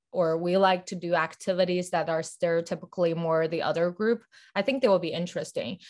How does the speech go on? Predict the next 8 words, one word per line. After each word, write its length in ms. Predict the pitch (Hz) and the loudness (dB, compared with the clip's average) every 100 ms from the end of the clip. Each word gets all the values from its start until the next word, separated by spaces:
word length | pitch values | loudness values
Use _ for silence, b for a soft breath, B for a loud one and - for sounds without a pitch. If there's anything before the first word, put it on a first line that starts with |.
| B | B
And 100 | 214 | -2
I, 280 | 214 214 - - | 0 0 -4 -2
I 100 | 202 | 2
actually 400 | 220 226 - 254 | 4 2 0 2
also 300 | 220 214 214 | 4 2 -4
think 260 | 208 208 214 | -4 -6 -2
it 220 | 180 185 _ | -4 -6 _
probably 560 | - 180 202 208 196 | 0 0 2 -2 -2